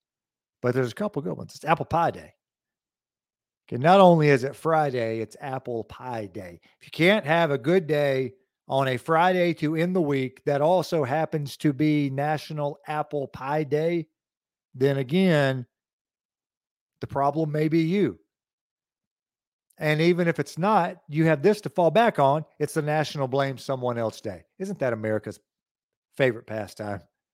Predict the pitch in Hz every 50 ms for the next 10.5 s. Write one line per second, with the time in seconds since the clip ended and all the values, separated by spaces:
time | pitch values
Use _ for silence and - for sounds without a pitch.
0 | _ _ _ _ _ _ _ _ _ _ _ _ _ _ _ _ _ _ _ _
1 | - 127 - - 170 160 139 - - 135 110 113 117 120 120 120 131 147 131 120
2 | 113 147 151 135 135 110 143 151 147 170 196 208 190 165 165 175 170 156 - 160
3 | 156 151 135 - - _ _ _ _ _ _ _ - 131 156 170 151 135 120 127
4 | 131 127 135 139 131 - - 147 135 135 135 131 131 127 123 110 - - 135 143
5 | 175 190 190 - - 190 180 180 180 185 175 - - 185 170 165 151 170 170 175
6 | - - 139 135 131 123 - 143 135 143 131 - - _ _ _ _ _ _ _
7 | _ _ _ _ _ _ _ _ _ _ _ _ _ - 170 180 185 151 160 156
8 | 139 - - 147 147 147 - - - - 139 131 135 139 139 135 - - 151 135
9 | 127 127 123 120 123 123 120 120 131 113 113 98 98 98 98 127 143 156 147 165
10 | 160 135 - 139 131 - - 117 110 92